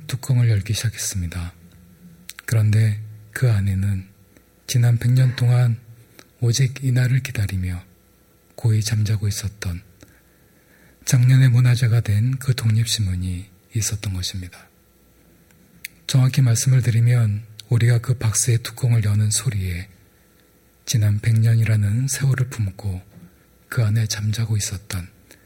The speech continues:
대한민국의 역사가 드디어 기지개를 피고 일어나기 시작했던 것입니다. 그리고 그날 이후 두 달이 지났습니다.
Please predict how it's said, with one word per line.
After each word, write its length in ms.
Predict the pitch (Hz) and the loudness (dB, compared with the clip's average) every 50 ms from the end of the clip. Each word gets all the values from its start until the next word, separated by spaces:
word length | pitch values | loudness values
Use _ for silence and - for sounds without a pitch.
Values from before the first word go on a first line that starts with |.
| _ _ _ _ _ _ _ _ _ _ _ | _ _ _ _ _ _ _ _ _ _ _
대한민국의 580 | - 127 120 117 113 113 117 110 107 120 117 120 | 0 2 2 4 4 4 2 2 2 2 2 2
역사가 760 | 110 98 - - - - 117 104 - 95 92 95 110 131 143 147 - - - - _ _ _ _ - | 0 0 -2 -4 -2 -2 -2 -2 -2 -4 -6 -4 -4 -6 -8 -10 -12 -18 -20 -20 _ _ _ _ -4
드디어 500 | - 110 - 113 107 98 95 95 - - - - _ _ _ _ _ _ _ | -4 -2 -2 -2 -2 -2 -4 -6 -10 -16 -20 -20 _ _ _ _ _ _ _
기지개를 580 | - - - 98 - 117 110 - 107 98 101 98 - | -8 -6 -4 -4 -2 -2 -2 -2 -2 -4 -4 -6 -8
피고 400 | - - - - 101 95 92 - - _ _ _ _ _ _ _ _ | -8 -12 -10 -8 -8 -8 -8 -10 -16 _ _ _ _ _ _ _ _
일어나기 640 | - 117 104 107 104 98 98 95 92 - 95 92 101 110 | -4 -2 -2 0 -2 -2 -2 -4 -4 -6 -6 -6 -6 -6
시작했던 460 | - - 117 101 - 101 - - 92 | -6 -6 -6 -6 -8 -8 -8 -8 -8
것입니다. 360 | 87 87 - - - - _ - - _ _ _ _ _ _ _ _ _ _ - - _ _ _ _ - _ _ _ _ - - - _ _ _ _ _ _ - - - - - - - - - - - _ _ _ _ _ _ _ _ _ | -8 -8 -10 -12 -14 -20 _ -20 -20 _ _ _ _ _ _ _ _ _ _ -20 -20 _ _ _ _ -20 _ _ _ _ -20 -20 -20 _ _ _ _ _ _ -20 -20 -20 -20 -20 -20 -20 -20 -20 -20 -20 _ _ _ _ _ _ _ _ _
그리고 340 | - - 131 139 143 147 139 | 2 4 6 6 8 6 6
그날 300 | - 139 139 143 135 127 | 6 4 4 4 4 4
이후 180 | 127 135 135 135 | 4 4 2 2
두 120 | - - | 0 0
달이 200 | - 127 113 127 120 | 0 2 2 2 0
지났습니다. 840 | - - 110 107 - - 117 104 101 101 104 101 101 98 101 - | 0 0 -2 -2 -2 -2 0 0 0 0 0 0 0 -2 -4 -6